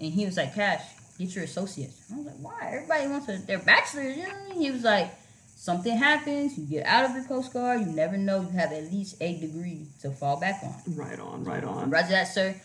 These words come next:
Speaker 1: I called my advisor and I told her, "Hey, I'm in this bachelor's program, but what can I do to get my associate's?" She said, she looked me up. She was like, "If you take these three classes, you can have your associate's in, like, six months." So I said,
Speaker 2: Nice.
Speaker 1: "Okay, bam, I'm gonna do that."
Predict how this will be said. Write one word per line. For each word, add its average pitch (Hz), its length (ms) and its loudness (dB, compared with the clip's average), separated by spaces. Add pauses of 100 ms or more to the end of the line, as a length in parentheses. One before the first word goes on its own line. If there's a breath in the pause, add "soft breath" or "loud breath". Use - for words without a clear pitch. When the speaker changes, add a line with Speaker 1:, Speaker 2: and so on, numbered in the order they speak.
(480 loud breath)
Speaker 1:
I 156 80 0
called 202 260 4
my 190 200 2
advisor 196 540 2 (200)
and - 80 -8
I 151 60 -6
told 185 260 0
her, 185 140 2 (100)
"Hey, 185 260 -2
I'm 151 160 -4
in 175 120 -2
this 180 80 -2
bachelor's 175 380 0
program, 160 380 -4
but 151 140 -6
what 165 160 -2
can 180 120 -2
I 165 60 0
do 165 120 -6
to 160 60 -10
get 151 120 -8
my 151 100 -10
associate's?" 143 540 -8
She 151 100 -12
said, 151 440 -2 (680 soft breath)
she 170 140 -4
looked 214 160 2
me 233 140 0
up. 254 200 2
She - 100 -8
was 165 100 -4
like, 151 100 -4
"If 156 80 -8
you 180 60 -6
take 180 200 -4
these 185 160 -6
three 220 180 -6
classes, 185 500 -4 (160)
you 151 100 -2
can 156 100 -2
have 156 120 -4
your 156 200 -4
associate's 147 580 -8
in, 143 100 -6
like, 135 140 -4
six - 200 -12
months." - 280 -8 (220)
So 214 100 -2
I 254 80 4
said, 233 180 2
Speaker 2:
Nice. 254 140 0
Speaker 1:
"Okay, 214 280 -2
bam, 151 200 -4
I'm 147 80 -4
gonna 147 100 -8
do 160 120 -6
that." 139 200 -8